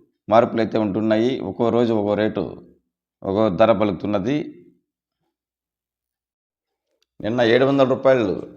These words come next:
చెన్నై టాప్ రేట్ అయితే, ఈరోజు ఏడు వందల ఇరవై రూపాయలు టాప్ రేటుగా పలికింది. కన్నడ రైతురిగె వందనికలు.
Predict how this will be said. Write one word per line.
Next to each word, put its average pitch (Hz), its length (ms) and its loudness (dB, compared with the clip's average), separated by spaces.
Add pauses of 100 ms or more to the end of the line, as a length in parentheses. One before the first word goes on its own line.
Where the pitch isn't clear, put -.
(360)
చెన్నై 120 240 0
టాప్ - 280 2
రేట్ 113 160 2
అయితే, 123 300 0
ఈరోజు 117 300 0
ఏడు 113 140 4
వందల 117 180 0
ఇరవై 107 200 2
రూపాయలు 107 540 0 (840)
టాప్ 104 220 4
రేటుగా 107 220 4
పలికింది. 104 420 0 (2500)
కన్నడ 139 260 4
రైతురిగె 127 460 4
వందనికలు. 123 640 2